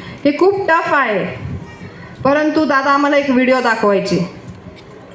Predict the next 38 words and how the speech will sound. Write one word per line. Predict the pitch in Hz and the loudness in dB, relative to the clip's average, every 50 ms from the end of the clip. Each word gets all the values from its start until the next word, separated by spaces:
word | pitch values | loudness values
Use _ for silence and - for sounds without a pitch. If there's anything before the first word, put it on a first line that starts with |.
| - - - - - - - | -20 -20 -20 -20 -20 -6 -2
आवाज | 220 233 247 285 302 294 | 0 2 2 2 0 2
डॉक्टर | 302 294 285 285 - - 302 285 | 2 0 0 0 0 0 0 2
जर | 269 294 294 285 277 262 277 240 247 | 2 2 0 2 0 0 0 0 -2
असतील | 269 254 - 302 311 285 | -2 0 2 4 4 4
इथे | 294 294 - 311 302 294 294 | 4 2 2 2 0 2 2
तर | 285 | 0
त्यांना | 294 294 285 285 285 285 | 0 2 0 2 0 2
ते | 277 294 285 | 2 2 2
माहिती | 277 277 285 294 285 311 | 2 2 0 2 2 2
आहे | 302 269 | 2 4
व्हिडिओ, | 240 226 220 202 208 208 | 4 4 4 4 4 2
त्यांच्याकडे | 214 233 240 247 262 240 269 262 262 | 2 0 0 0 0 0 2 2 2
अजून | 254 254 254 285 285 | 2 2 2 2 2
देखील | 294 320 311 311 294 277 | 2 0 0 0 0 2
आहे | 247 240 226 220 | 2 0 0 0
तो | 202 208 | 0 2
व्हिडिओ. | 202 202 190 185 180 180 180 180 180 - - - - - - - - - - - - - - - - - - | 2 4 2 2 2 0 0 -2 -6 -10 -16 -18 -20 -20 -20 -20 -20 -20 -20 -20 -20 -20 -20 -20 -20 -8 -4
आणि | - 233 262 294 330 339 349 349 330 - - - - - - - - - - - - - - - - | -2 0 0 0 0 -2 -2 -4 -4 -8 -10 -10 -10 -10 -10 -10 -12 -16 -18 -20 -20 -20 -20 -4 -2
तो | 285 285 | 0 2
व्हिडिओ | 269 311 320 349 349 | 2 2 2 4 4
असा | 330 320 311 - 359 | 2 2 2 2 0
होता | 330 320 - - 320 | 0 0 0 0 -2
की | 320 294 320 320 | 0 0 2 2
मी | 320 311 330 330 339 349 339 330 339 - - - - - - - - - - - - - - - - | 4 4 4 2 0 0 -4 -6 -10 -10 -12 -12 -12 -14 -14 -14 -18 -18 -20 -20 -20 -20 -20 -18 -6
कमीत | - 294 311 320 359 370 370 359 370 | -4 -2 0 2 0 0 0 -2 -2
कमी | 359 339 339 339 339 | -2 0 0 0 -2
दहा | 285 285 320 330 349 359 | 0 2 4 4 4 2
दिवस | 330 - 330 330 320 320 320 320 - - | 2 2 2 2 2 0 -2 -4 0 2
मी | 302 320 | 2 2
बिना | 277 294 311 311 320 320 | 4 2 2 2 2 2
जेवता | 294 302 294 302 302 302 302 302 302 285 | 0 0 0 0 0 0 -2 -2 -2 0
जगू | 254 277 277 277 330 330 | 0 0 2 2 2 2
शकतो, | - 320 269 254 - - 294 | 2 0 -2 -2 0 -2 0
तुम्ही | 277 285 277 269 269 277 | 0 2 0 0 0 0
काळजी | 262 262 254 254 320 | 0 0 0 0 0
करू | 277 302 285 302 | 2 2 0 0
नका | 294 294 285 285 285 | 0 0 0 0 0
माझी. | 262 247 226 202 190 180 175 | 0 2 0 0 0 0 0